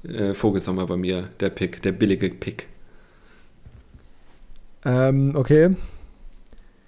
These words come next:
Speaker 2: Zwei Tore bisher diese Saison, immer für ein Tor gut. Na gut, aber wenn du das sagst, dann, äh,
Speaker 1: Ja,
Speaker 2: dann
Speaker 1: hat
Speaker 2: wohl
Speaker 1: am Wochenende
Speaker 2: Vogel.
Speaker 1: getroffen.
Speaker 2: Vogel, sag mal, die spielen
Speaker 1: Ja, aber
Speaker 2: die spielen
Speaker 1: der hat auch fast nie, äh, Startelf gespielt.
Speaker 2: Ja, die spielen in
Speaker 1: Der ist immer
Speaker 2: Gladbach.
Speaker 1: für fünf Minuten reingekommen.
Speaker 2: Ja, die spielen, die spielen in Gladbach. Also ich,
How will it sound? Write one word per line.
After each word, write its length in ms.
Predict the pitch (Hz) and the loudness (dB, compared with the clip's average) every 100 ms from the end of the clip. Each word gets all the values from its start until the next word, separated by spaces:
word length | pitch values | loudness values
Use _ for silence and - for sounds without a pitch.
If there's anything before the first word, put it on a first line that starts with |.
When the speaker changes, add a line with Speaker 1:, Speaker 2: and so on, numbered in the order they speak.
| _ _ _ - - - - - _ | _ _ _ -20 -20 -20 -20 -20 _
Speaker 2:
Zwei 300 | - 147 156 | 0 6 6
Tore 340 | - 180 180 | 10 8 10
bisher 260 | 180 160 180 | 6 6 6
diese 200 | 170 175 | 4 2
Saison, 380 | 175 175 185 180 - - - | 2 4 4 2 -2 -14 -2
immer 220 | 170 165 | 6 6
für 140 | 156 165 | 8 6
ein 100 | 160 | 8
Tor 240 | 165 165 | 8 8
gut. 340 | 165 196 202 - - | 6 4 2 -6 -2
Na 120 | 220 | 2
gut, 160 | 214 156 | 4 4
aber 120 | 156 | 4
wenn 120 | 175 | 4
du 80 | 180 | 6
das 140 | 185 160 | 6 6
sagst, 260 | 190 - | 2 2
dann, 240 | 175 175 175 | 2 4 4
äh, 320 | 165 160 151 135 | 6 6 4 0
Speaker 1:
Ja, 280 | 117 95 135 175 | 0 0 -2 -2
Speaker 2:
dann 140 | 156 | 0
Speaker 1:
hat 60 | 156 | 4
Speaker 2:
wohl 80 | 160 | 6
Speaker 1:
am 100 | - | 6
Wochenende 240 | 151 139 | 4 4
Speaker 2:
Vogel. 100 | 131 | 2
Speaker 1:
getroffen. 420 | 127 - 101 - - | 0 -2 -4 -4 0
Speaker 2:
Vogel, 400 | - 160 147 135 | 6 8 10 8
sag 140 | 131 | 6
mal, 120 | 131 | 2
die 80 | 131 | 2
spielen 200 | - 147 | 4 6
Speaker 1:
Ja, 80 | 104 | 8
aber 220 | 113 107 - - - - | 8 6 2 -10 -8 -6
Speaker 2:
die 60 | |
spielen 180 | 123 180 | 6 8
Speaker 1:
der 100 | 117 | 10
hat 100 | 117 | 8
auch 160 | 123 101 | 4 0
fast 340 | - 113 - | 0 0 0
nie, 320 | 123 123 117 | 2 4 4
äh, 520 | 113 160 131 113 113 113 | -2 -6 0 2 2 2
Startelf 380 | 127 123 92 | 0 0 -2
gespielt. 380 | - - 90 95 | -4 -6 -4 -2
Speaker 2:
Ja, 100 | 101 | -2
die 100 | 107 | -2
spielen 260 | - 135 147 | 0 2 4
in 200 | 151 139 | 4 6
Speaker 1:
Der 120 | 143 | 6
ist 60 | 123 | 6
immer 120 | 110 | 4
Speaker 2:
Gladbach. 140 | 113 | 4
Speaker 1:
für 100 | 110 | 2
fünf 220 | - 113 117 | 0 2 4
Minuten 240 | 117 104 | 2 2
reingekommen. 500 | 95 98 92 104 98 | 2 2 0 -2 -4
Speaker 2:
Ja, 220 | 104 98 | -4 -6
die 60 | 117 | -8
spielen, 400 | - 147 143 135 | 0 4 4 4
die 100 | 151 | 2
spielen 240 | - 226 | 6 6
in 180 | 226 208 | 8 8
Gladbach. 460 | 160 160 - 127 120 | 8 6 6 2 2
Also 240 | 139 135 | 2 4
ich, 280 | 139 127 - | 2 0 -6